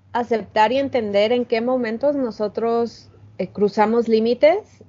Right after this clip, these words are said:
y presionamos para que alguien se sintiera incómodo y, y, y obligado a hacer algo. Porque, pues, en la prepa sucedió, en la secundaria sucedió, no solo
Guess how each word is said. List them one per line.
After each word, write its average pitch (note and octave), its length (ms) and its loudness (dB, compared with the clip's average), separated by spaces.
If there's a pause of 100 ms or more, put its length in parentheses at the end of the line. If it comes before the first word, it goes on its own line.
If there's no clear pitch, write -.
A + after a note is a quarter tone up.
y G#3+ 120 -2
presionamos G3+ 840 0
para F#3+ 280 2
que F#3 180 -2
alguien G3+ 340 -2
se G#3 120 -8
sintiera F#3+ 380 -2
incómodo G#3 680 -2
y, E3 480 -4 (420)
y, F3 340 0
y F3+ 60 2
obligado F3+ 480 4
a F#3 40 6
hacer F#3 260 -2
algo. D3 280 -8 (260)
Porque, A#3+ 280 4
pues, B3 260 4
en C4+ 120 4
la C4+ 180 -2
prepa D#4 400 2
sucedió, A3 840 -2
en F#3+ 140 -14
la F#3 120 -8
secundaria F#3+ 560 -2
sucedió, G3+ 720 0
no A3 200 -4
solo A#3 440 2